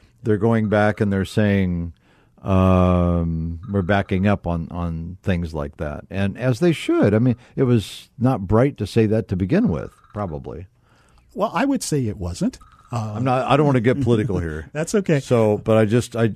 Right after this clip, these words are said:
Speaker 1: we hear
Speaker 2: Yeah.
Speaker 1: the, the whole community hears and sees these things.
Speaker 2: Absolutely.
Speaker 1: And I'm wondering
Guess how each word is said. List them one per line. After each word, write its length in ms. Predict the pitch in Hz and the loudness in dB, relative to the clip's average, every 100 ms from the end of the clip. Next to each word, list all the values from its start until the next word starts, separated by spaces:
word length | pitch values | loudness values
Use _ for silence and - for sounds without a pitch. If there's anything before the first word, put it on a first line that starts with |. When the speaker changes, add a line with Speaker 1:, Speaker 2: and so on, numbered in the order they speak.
| - | -4
Speaker 1:
we 220 | 104 120 | -2 0
hear 400 | 113 160 117 104 - - | 2 0 0 -6 -14 -18
Speaker 2:
Yeah. 100 | 127 | -14
Speaker 1:
the, 240 | 113 135 120 | -6 -4 -4
the 100 | 120 | -2
whole 240 | 143 180 | 0 0
community 520 | 120 127 143 147 110 | 0 0 2 2 0
hears 360 | 95 151 151 113 | 2 2 2 0
and 100 | 110 | -4
sees 340 | - 143 131 | -2 -2 -2
these 220 | 104 98 - | -2 -2 -4
things. 500 | 92 85 85 101 98 | -6 -6 -8 -12 -14
Speaker 2:
Absolutely. 480 | 95 - 101 - 101 | -16 -14 -14 -14 -10
Speaker 1:
And 140 | 113 | -4
I'm 180 | 117 120 | 0 0
wondering 640 | 120 139 123 113 107 107 | 0 0 0 0 0 -4